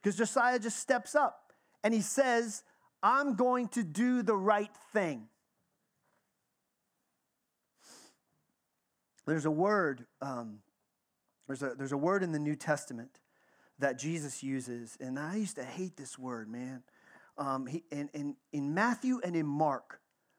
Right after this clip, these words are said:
when Jesus comes on the scene and he says, "It's time for me to start my ministry"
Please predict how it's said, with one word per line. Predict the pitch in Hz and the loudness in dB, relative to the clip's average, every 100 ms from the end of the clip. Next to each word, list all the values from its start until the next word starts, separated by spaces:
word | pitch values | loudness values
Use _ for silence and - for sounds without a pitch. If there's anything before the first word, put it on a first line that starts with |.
| _ _ | _ _
when | 143 147 | -2 0
Jesus | 180 254 240 254 | 0 0 2 -2
comes | - 220 202 | 0 0 2
on | 202 | 0
the | 185 | 0
scene | 165 - 180 160 | -4 -4 -2 0
and | 143 | 0
he | 143 | 0
says, | 156 139 | -2 -4
"It's | 147 | -6
time | - 233 247 | 0 2 2
for | 226 | 0
me | 214 | 0
to | 196 | -2
start | - 190 180 | 2 2 4
my | 175 | 0
ministry" | 170 165 143 123 - 120 110 | 2 -2 -4 -6 -12 -14 -14